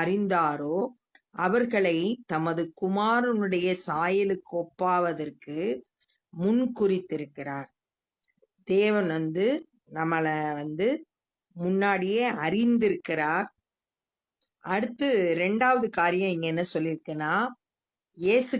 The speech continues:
கிறிஸ்துவை போல நம்ம மாறும்படியா முன் குறித்திருக்கிறார்.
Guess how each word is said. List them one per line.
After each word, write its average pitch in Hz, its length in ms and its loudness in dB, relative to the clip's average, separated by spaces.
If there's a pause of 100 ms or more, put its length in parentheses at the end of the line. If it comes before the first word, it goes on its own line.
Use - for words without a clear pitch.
கிறிஸ்துவை 196 520 2 (200)
போல 240 340 2 (140)
நம்ம 170 260 0 (200)
மாறும்படியா 185 920 0 (120)
முன் 202 280 0 (120)
குறித்திருக்கிறார். 139 840 -6